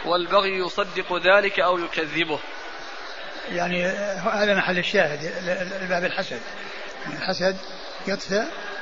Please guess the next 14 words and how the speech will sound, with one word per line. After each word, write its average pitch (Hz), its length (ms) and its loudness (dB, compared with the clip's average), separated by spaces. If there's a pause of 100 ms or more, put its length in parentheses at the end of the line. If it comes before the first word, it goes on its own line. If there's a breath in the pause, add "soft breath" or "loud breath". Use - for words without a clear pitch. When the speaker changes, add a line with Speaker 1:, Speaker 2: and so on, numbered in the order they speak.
(200)
Speaker 2:
نور 180 180 0
الحسنات. 175 520 -2 (1300)
Speaker 1:
نعم. 147 180 6 (120)
Speaker 2:
والبغي 190 420 2
يصدق 185 420 -2
ذلك 202 340 0
ويكذبه، 175 540 0 (180)
يعني 196 280 4
إن، 190 300 0 (500)
إن 196 160 0
البغي 190 480 4
يأتي 226 260 4
نتيجة 220 440 2
للحسد. 196 440 2